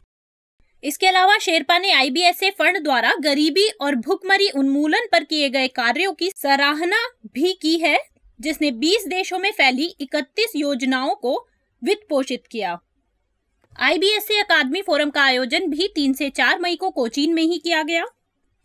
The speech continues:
आपको बता दें कि आईबीएसए की स्थापना जून दो हज़ार तीन में की गई थी। इसका उद्देश्य एक नए अंतर्राष्ट्रीय वास्तुकला के निर्माण में योगदान,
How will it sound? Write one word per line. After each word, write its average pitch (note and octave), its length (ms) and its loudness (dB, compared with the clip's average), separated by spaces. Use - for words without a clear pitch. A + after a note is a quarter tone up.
आपको C#4 220 -2
बता E4+ 280 4
दें F#4 200 -2
कि F#4 160 -4
आईबीएसए F4 680 2
की G4 180 -2
स्थापना D4+ 580 0
जून E4+ 360 -2
दो D#4+ 160 2
हज़ार D4+ 360 0
तीन E4 240 2
में B3+ 120 2
की G#3+ 180 -10
गई G3 180 -6
थी। F3+ 280 -14
इसका F#4 300 -2
उद्देश्य F4 600 -2
एक F4 200 0
नए D4+ 340 2
अंतर्राष्ट्रीय C#4+ 800 0
वास्तुकला C4 540 0
के C4+ 120 -4
निर्माण B3+ 420 0
में C#4 100 0
योगदान, A3 560 -4